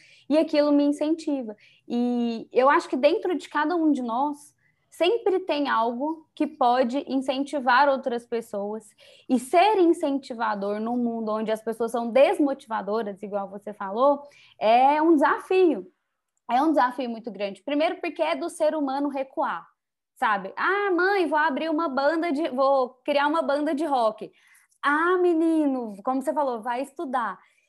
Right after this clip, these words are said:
Então, a gente que tem essa consciência, porque eu acho que isso aí é muito importante, ter consciência das coisas nos torna responsável.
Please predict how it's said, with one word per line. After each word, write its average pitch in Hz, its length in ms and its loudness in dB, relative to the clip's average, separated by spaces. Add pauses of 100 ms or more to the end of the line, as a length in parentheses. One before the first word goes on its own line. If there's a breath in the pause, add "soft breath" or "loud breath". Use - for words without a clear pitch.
(260 soft breath)
Então, 294 480 -2
a 285 160 0
gente 330 380 -2
que - 80 -20
tem 254 200 -10
essa 240 180 -12
consciência, 269 880 -8 (300)
porque 214 240 -8
eu 214 140 -2
acho 226 280 -4
que 226 140 -8
isso 233 160 -8
aí 226 120 -4
é 226 60 -4
muito 226 260 -8
importante, 247 540 -6
ter 262 180 2
consciência 247 520 -10
das 214 240 -6
coisas 226 260 -4
nos 240 140 -10
torna 240 260 -4
responsável. 240 800 -8